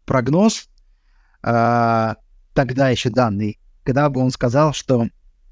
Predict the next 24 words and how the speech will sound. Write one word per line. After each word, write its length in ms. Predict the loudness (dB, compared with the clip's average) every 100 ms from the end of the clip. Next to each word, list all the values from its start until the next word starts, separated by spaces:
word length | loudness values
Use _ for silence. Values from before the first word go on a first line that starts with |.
| -20
Филдс 460 | -4 2 2 2 -4
сможет 440 | 0 2 4 0 -4 _ _ -6
заиграть, 840 | 2 2 4 2 2 0 -6 -8
э, 340 | -6 -4 -4 -4
в 160 | 0
Н 140 | 0 0
Ф 160 | 2
Л, 260 | 2 2 -2 _ _ _ _
если 380 | -2 0 0 0
вокруг 380 | 0 0 -2 0
него 400 | 0 2 4 2
смогут 460 | 0 -2 0 -2
создать 500 | -2 -4 0 2 2
доминирующую 720 | 2 2 4 2 2 0 -2 -2
команду, 380 | 0 0 -4 -8 -8
как 140 | -2
у 40 | 0
него 140 | 0
была 140 | 0
в 40 | -2
"Студентах". 380 | -2 -2 -4 -18 _ -20 -20 _ _ _ _ 0
Но, 160 | 0
к 60 | 2
сожалению, 840 | 2 4 4 6 4 2 0 -2